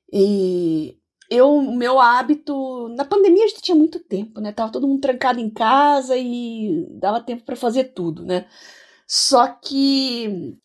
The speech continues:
claro que com o tempo a gente vê que não dá pra você ficar vendo e revendo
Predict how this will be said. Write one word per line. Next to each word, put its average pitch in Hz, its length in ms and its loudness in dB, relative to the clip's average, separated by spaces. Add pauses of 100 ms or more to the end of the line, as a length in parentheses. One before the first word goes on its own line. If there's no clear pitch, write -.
claro 240 320 6
que 262 200 -18
com 247 200 -18
o 247 40 -20
tempo 226 480 -10
a 247 40 -8
gente 247 220 -12
vê 220 160 -4
que 262 200 -8
não 294 240 2
dá 240 140 4
pra 247 120 -4
você 262 260 -10
ficar 247 500 -6
vendo 226 380 2
e 269 40 2
revendo 240 640 -2